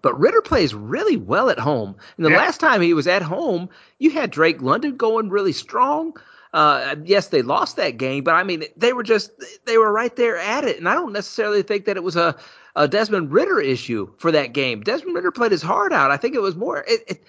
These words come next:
Speaker 1: man, it boils down to coaching. And I think that he's taking this and putting it on the quarterback's back. I, I, Desmond Ridder had a tough game against Carolina, who's a really stingy defense, on the road in some bad weather.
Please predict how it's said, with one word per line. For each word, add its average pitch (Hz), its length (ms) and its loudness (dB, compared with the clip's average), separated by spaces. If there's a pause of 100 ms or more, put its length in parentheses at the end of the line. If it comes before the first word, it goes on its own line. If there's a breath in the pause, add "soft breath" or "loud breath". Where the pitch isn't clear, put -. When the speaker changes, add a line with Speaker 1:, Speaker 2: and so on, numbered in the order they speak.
(160 loud breath)
Speaker 1:
man, 233 160 0
it 202 140 0
boils 247 260 2
down 151 200 2
to - 60 -4
coaching. 131 420 -2
And 117 80 -2
I 123 60 -2
think 320 200 -6
that 233 60 -4
he's 175 160 -4
taking 165 280 0
this 151 220 -2
and 113 100 -10
putting 160 220 -6
it 135 80 -2
on 135 140 -2
the 110 60 -8
quarterback's 131 520 -2
back. 131 320 -2 (340 loud breath)
I, 180 160 4 (140)
I, - 100 0
Desmond 175 460 -4
Ridder 170 200 -2
had 139 180 -6
a 113 60 -8
tough - 360 -6
game 147 240 -4
against 113 280 -10
Carolina, 127 520 -2
who's 113 160 -8
a 107 80 -4
really 143 320 -2
stingy 143 340 -6
defense, 131 460 -2 (240 loud breath)
on 180 160 2
the 180 100 0
road 139 300 2
in 131 100 -2
some 104 200 -14
bad 156 300 0
weather. 139 500 0